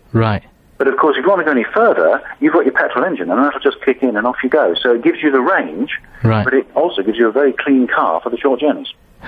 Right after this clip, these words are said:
Speaker 1: Okay, and, and do you think, um, petrol stations will be kitted out with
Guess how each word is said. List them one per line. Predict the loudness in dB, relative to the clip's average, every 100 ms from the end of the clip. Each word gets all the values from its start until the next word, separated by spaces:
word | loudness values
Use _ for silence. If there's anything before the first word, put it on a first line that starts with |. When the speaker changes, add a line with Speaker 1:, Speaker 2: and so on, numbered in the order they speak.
| -14 -4
Speaker 1:
Okay, | -2 0 2
and, | 2 2
and | 0 0 0
do |
you | 0
think, | 2 0 2
um, | 2 2 2 0
petrol | -2 -2 -2
stations | 0 0 2 2
will | 2
be | 0
kitted | 0 0 2
out | 2 0
with | 0 2 0